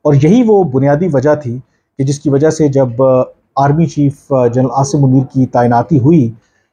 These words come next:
तो, अ, अफ़गान तालिबान, अ, के जो लीडरान हैं, अ, उन्होंने, अ, उस फैसले को, अ,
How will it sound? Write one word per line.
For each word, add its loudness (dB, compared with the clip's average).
तो, 2
अ, 0
अफ़गान -2
तालिबान, 0
अ, -16
के -2
जो -2
लीडरान -2
हैं, -4
अ, 0
उन्होंने, 2
अ, -6
उस -6
फैसले 0
को, 0
अ, -2